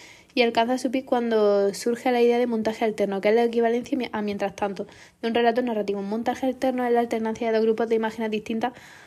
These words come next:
por las que nosotros interpretamos que está ocurriendo al mismo tiempo, pero que el lugar es distinto y acaban confluyendo. ¿Qué tiene que ver con la retórica? La relación entre las imágenes invita al espectador a establecer una relación de continuidad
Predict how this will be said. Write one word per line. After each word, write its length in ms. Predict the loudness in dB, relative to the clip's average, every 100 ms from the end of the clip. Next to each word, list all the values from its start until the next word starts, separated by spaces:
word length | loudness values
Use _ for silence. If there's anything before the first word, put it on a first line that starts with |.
| -20 2
por 120 | 4
las 140 | 4
que 100 | 2
nosotros 340 | -2 0 2 2
interpretamos 580 | 0 0 2 2 0
que 80 | -4
está 200 | -4 -2
ocurriendo 380 | 2 4 4 2
al 80 | 0
mismo 260 | 0 0
tiempo, 300 | 0 2 2
pero 180 | 4 4
que 60 | 4
el 80 | 2
lugar 240 | 2 2
es 80 | 0
distinto 340 | -4 -2 2
y 60 | 2
acaban 260 | 2 0
confluyendo. 540 | 0 -2 -2 -2 -6 -8 -16 -20 -20 -4
¿Qué 140 | -2
tiene 160 | 2 4
que 80 | 6
ver 120 | 6
con 120 | 4
la 80 | 4
retórica? 360 | 4 2 2 2
La 100 | 2
relación 320 | 2 2 0
entre 160 | 2 4
las 100 | 4
imágenes 360 | 2 -2 -2
invita 340 | 0 2 2 2
al 60 |
espectador 460 | -2 -6 -4 0 0
a 20 |
establecer 440 | -2 0 0 -2 -4
una 180 | -2
relación 420 | 0 0 -2 -2 -2
de 80 |
continuidad 580 | -2 0 0 2 0 0